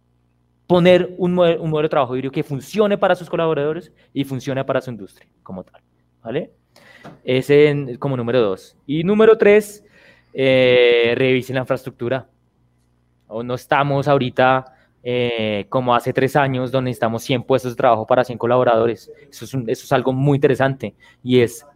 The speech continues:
tengo ahorita clientes que se están ahorrando más de seiscientos, es como todo era, seiscientos treinta millones de pesos al mes solamente en optimizar sus metros cuadrados para un nuevo modelo de trabajo híbrido. No necesitan todos los cien puestos de trabajo para cien colaboradores. Tal vez necesitan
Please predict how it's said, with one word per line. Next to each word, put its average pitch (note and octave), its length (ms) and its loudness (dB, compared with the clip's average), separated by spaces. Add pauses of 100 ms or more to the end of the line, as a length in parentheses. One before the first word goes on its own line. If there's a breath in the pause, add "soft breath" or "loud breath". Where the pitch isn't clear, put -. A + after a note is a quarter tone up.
tengo C#3 220 2
ahorita C#3+ 260 2
clientes D#3 480 0
que - 120 -6
se B2 60 -10
están B2 200 -6
ahorrando C3 480 0 (220 soft breath)
más B2 180 -2
de C#3 100 -2
seiscientos, E3+ 1120 -2 (300)
es C#3+ 140 -12
como C3 200 -14
todo C#3+ 180 -4
era, F3+ 180 -2
seiscientos E3 640 -2
treinta F#3 260 4
millones D#3+ 320 0
de F3 80 0
pesos C3 300 -2
al D#3+ 140 2
mes E3 360 -4 (340 loud breath)
solamente A3+ 1080 2
en F3 160 -2
optimizar E3 480 -4
sus E3 200 -14
metros G3+ 320 -4
cuadrados G3 540 0
para D3+ 200 0
un C#3 60 -2
nuevo D3+ 180 0
modelo D#3 180 0
de B2+ 60 -4
trabajo C3+ 280 2
híbrido. G#2 300 -4 (500 soft breath)
No C3 140 -4
necesitan F3+ 440 0
todos E3 240 6
los E3+ 140 2
cien D3+ 140 -4
puestos D3 240 -2
de C#3+ 80 -4
trabajo C3+ 260 2
para C3+ 180 2
cien B2+ 140 -12
colaboradores. C3 640 0
Tal A#2 120 -8
vez B2+ 80 -8
necesitan C3 220 -6